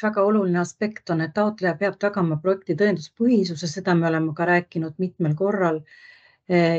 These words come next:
ja, ja põhjalikumalt, et, eh, et oleks läbi kaalutud erinevad alternatiivid, et oleks selge, milline on see,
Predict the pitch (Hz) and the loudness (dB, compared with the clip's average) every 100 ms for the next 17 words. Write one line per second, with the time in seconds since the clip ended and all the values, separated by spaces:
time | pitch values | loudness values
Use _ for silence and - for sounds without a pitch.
0 | 156 160 156 156 151 147 220 208 160 156 | 2 4 4 4 2 2 2 4 2 0
1 | 175 160 151 151 _ 156 151 - - 165 | -2 -2 -2 -2 _ -2 -2 -2 0 2
2 | 160 156 - _ _ _ _ _ _ _ | 0 -2 -10 _ _ _ _ _ _ _
3 | _ _ _ 170 196 196 190 190 196 185 | _ _ _ 0 4 2 2 0 2 2
4 | 165 190 180 160 165 156 196 190 165 156 | 2 2 2 0 -4 0 2 2 0 -2
5 | 165 160 - 160 156 151 - 208 214 190 | -2 -4 -4 -2 0 -2 0 2 2 0
6 | 190 - - 175 165 - 175 170 - 196 | -4 -14 -6 -4 -2 -2 -2 -2 -2 0
7 | 196 185 175 185 202 180 165 165 160 - | 0 0 2 2 2 2 2 0 -4 -4
8 | 165 160 | -4 -2